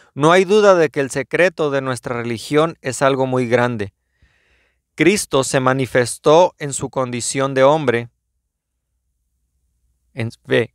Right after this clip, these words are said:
"Cristo se manifestó en su condición de hombre, triunfó en su condición de espíritu y fue visto por los ángeles.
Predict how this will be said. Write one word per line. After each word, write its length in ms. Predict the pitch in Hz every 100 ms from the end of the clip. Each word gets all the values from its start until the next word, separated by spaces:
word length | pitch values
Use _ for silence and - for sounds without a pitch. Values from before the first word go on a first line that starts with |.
| -
"Cristo 420 | 151 170 - 185
se 120 | 180
manifestó 840 | 139 127 123 - 113 - 143 180 - _
en 160 | 160 123
su 160 | - 120
condición 920 | - 113 113 110 104 - 123 131 135
de 100 | 120
hombre, 420 | 117 113 95 90 _ _
triunfó 560 | 127 135 131 - 151 180
en 100 | 165
su 100 | 143
condición 460 | 131 123 110 127
de 80 | 131
espíritu 600 | - 151 151 165 160 -
y 120 | - 120
fue 200 | - 123
visto 260 | 127 131
por 140 | 120 110
los 180 | 104
ángeles. 440 | 123 127 - 107